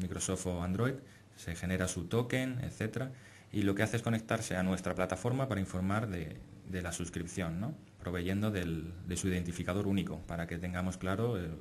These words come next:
cómo luego loca-, poder localizarle. Una vez que se ha suscrito, eh, nosotros tenemos nuestros módulos de,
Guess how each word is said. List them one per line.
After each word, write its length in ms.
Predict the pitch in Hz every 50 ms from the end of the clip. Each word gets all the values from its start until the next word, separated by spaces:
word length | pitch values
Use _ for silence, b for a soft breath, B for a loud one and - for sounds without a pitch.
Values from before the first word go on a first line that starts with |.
| - - - -
cómo 320 | - 95 95 95 95 95 92
luego 220 | 92 92 92 98
loca-, 200 | 98 90 - 85
poder 220 | - 87 90 90 95
localizarle. 600 | 90 85 78 80 85 82 - 82 - - - - - - B B B B B B B B B B B B B B B B B
Una 120 | 92 95
vez 100 | 95 95
que 120 | - 98 -
se 80 | -
ha 40 | 92
suscrito, 600 | 92 101 95 - - 113 127 127 - 139 143 143 - B B B B B B B B B B -
eh, 380 | 95 92 92 90 85 78 - - - - -
nosotros 520 | 98 95 92 - 101 92 98 104 101 -
tenemos 500 | - 92 92 95 92 90 85 85 87 87
nuestros 340 | - 101 92 - - 92 92
módulos 460 | 90 92 98 101 101 98 98 95 95
de, 540 | 98 98 95 95 95 95 92 95 92 87